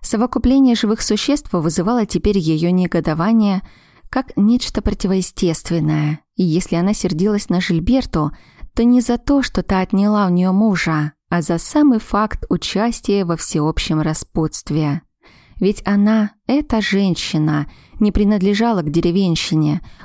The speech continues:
у которой господствуют низменные инстинкты. Как же могла она погрязнуть в пороке, уподобляясь всем этим животным? В тот день, когда должны были приехать родители Жанны, Жюльен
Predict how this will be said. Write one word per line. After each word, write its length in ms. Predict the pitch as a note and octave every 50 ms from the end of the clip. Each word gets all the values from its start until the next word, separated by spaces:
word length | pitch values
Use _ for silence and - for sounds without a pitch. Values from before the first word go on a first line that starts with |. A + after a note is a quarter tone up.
| -
у 60 | -
которой 320 | - - C4 - C#4+ C#4+ G#3+
господствуют 800 | F#3+ G#3+ - - - G3+ A3+ - - - G3+ G#3 G3+ - - -
низменные 580 | - F#3+ F3+ E3+ D#3 D#3+ D#3 E3 E3 E3+ E3+ F3
инстинкты. 840 | F3+ - - - - F#3 E3 D3+ - - - E3 D3+ D3 C#3+ E3+ - _ _ _ _ _ _ _ _ _ _ _
Как 220 | - F#3 F#3+ E3+ E3+
же 120 | D#3 F#3
могла 460 | E3+ D#3+ D#3+ D3+ E3+ E3+ G3+ A3 G3+
она 240 | E3 D#3 F3+ G3+ G3+
погрязнуть 640 | - - D#3+ D#3 E3 E3+ F#3+ A3+ A3 - - D#3+ -
в 80 | -
пороке, 600 | - - E3+ - F3 G#3+ A#3+ A#3 - - F3 D3+ - - - - -
уподобляясь 720 | - G3 - G3 D#3 F#3+ D3+ F3+ A3 B3 A#3 F3+ D#3 -
всем 300 | - - - - A3 F3+
этим 240 | E3+ - - E3+ F3+
животным? 800 | F3 G3 G#3 G#3 A3+ G#3 F3+ - - E3+ F3 E3+ D#3 C#3+ C3+ - _ _ _ _ _ _ _ _ _ _ _ _ _ _ _
В 120 | - - -
тот 220 | - A3 G3 E3+
день, 340 | D#3+ A#3+ C4 D4 D#4+ D#4+ - - -
когда 280 | - D#3+ D#3 - F3
должны 380 | F3 F#3 E3 F3+ - F3 F3+ F3+
были 180 | D#3+ E3 E3 E3
приехать 460 | - - E3+ D#3+ E3 - F3+ - -
родители 420 | - D#3+ D3 E3+ E3 - F#3 E3+
Жанны, 500 | F3+ F3+ - C#4 C#4 C#4 C4+ B3+ B3+ B3+ - _ _ _ -
Жюльен 600 | G3 E3 F3+ F#3+ F3+ E3 E3 E3 A3 C4+ C#4 C#4